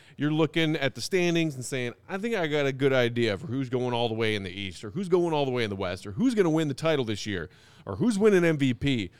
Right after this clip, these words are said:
the best place with the best value to make those kind of bets is at Circa, who, of course, also have the best unparalleled customer service.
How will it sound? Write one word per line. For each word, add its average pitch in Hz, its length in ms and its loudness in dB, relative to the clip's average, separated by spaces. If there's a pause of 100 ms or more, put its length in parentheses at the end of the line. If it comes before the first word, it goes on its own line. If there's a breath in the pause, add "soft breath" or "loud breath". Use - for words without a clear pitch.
(300 soft breath)
the 139 80 -2
best 170 320 -2
place 190 320 2
with 151 100 -4
the 135 80 -8
best 120 260 -2
value 143 640 2
to 120 100 -8
make 123 200 -2
those 160 200 4
kind 147 240 0
of 117 80 0
bets 104 400 0
is 120 300 -4 (220)
at 113 320 -2
Circa, 120 580 0 (320 soft breath)
who, 160 140 4
of 147 100 0
course, 170 220 0
also 127 320 -4
have 101 260 -4
the 160 120 -4
best 87 440 -6
unparalleled 101 640 -4
customer 104 540 -6
service. 82 520 -8